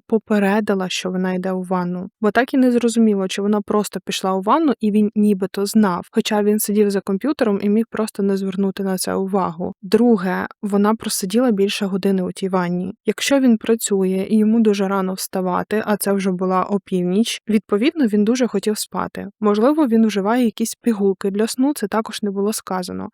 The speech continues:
Бо якщо він вживає пігулки і спить в бірушах, то телефонуй, не телефонуй, стукай, не стукай, ти його не розбудиш. Друге питання: якщо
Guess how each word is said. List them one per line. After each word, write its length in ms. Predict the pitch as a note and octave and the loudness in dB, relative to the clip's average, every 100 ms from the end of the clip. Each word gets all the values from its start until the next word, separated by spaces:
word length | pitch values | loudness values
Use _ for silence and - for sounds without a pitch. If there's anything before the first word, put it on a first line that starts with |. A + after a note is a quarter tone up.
| - | 0
Бо 80 | A3 | 0
якщо 280 | - C#4 | 2 2
він 140 | B3+ A#3 | 4 4
вживає 400 | G#3+ A3 G#3+ F#3+ | 4 2 2 0
пігулки 580 | - G3+ D4+ E4+ C#4+ B3+ | 0 2 2 2 0 -2
і 60 | |
спить 300 | - - F#3+ | -2 -2 -2
в 40 | F3+ | -2
бірушах, 680 | F#3+ A3+ D#4 - C4 - - | 0 2 2 0 -4 -4 -6
то 380 | F#3+ G3+ - - - A3 | -4 -2 -2 -6 -2 0
телефонуй, 320 | A3 A#3 A#3+ A3+ | 2 4 4 4
не 120 | G3+ | 2
телефонуй, 540 | G#3 G3+ G#3+ A#3+ D#4 | 0 -2 0 2 0
стукай, 340 | - G#3+ - G3+ | -2 -4 -2 -2
не 100 | G3 | -2
стукай, 300 | - - A3 | -6 -6 -2
ти 100 | A3 | -2
його 140 | A3 | 0
не 120 | G3+ G#3 | 2 2
розбудиш. 560 | G3 F3+ E3 F3+ - - | -2 -4 -6 -10 -10 -2
Друге 380 | A3+ C#4 D4+ | 2 2 0
питання: 540 | D4 B3+ B3 B3 B3 A#3 | -2 -4 -2 0 2 2
якщо 920 | G#3+ A3 - - - A3+ A3+ A3+ | 2 -2 -6 -6 -2 0 2 2